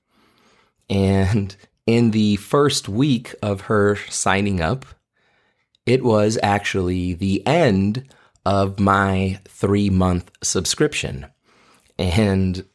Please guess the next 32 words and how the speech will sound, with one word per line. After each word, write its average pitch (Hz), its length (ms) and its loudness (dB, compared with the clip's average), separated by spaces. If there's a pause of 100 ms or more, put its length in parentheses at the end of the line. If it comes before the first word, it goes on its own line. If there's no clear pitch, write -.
before 107 1000 2
eHarmony 107 760 -2
matched 107 380 -4
us - 160 -6
up, 123 380 -4 (760)
you 113 100 -2
know, 101 100 2
I, 95 280 2
I 101 120 0
got 95 200 0
verified, 107 880 0 (640)
uh, 82 400 0
and 87 120 -4
paid 92 200 0
the 90 100 2
extra 87 280 -2
money. 90 380 2
She 101 220 -2
did 92 200 -2
the 90 80 -6
same 82 260 -2
thing. 104 420 2
So, 85 220 0
you 87 120 0
know, 85 60 0
I 82 80 0
kinda 85 240 -2
knew 90 160 0
she - 160 -6
was 80 160 -4
serious. 107 720 0 (760)
Um, 90 540 0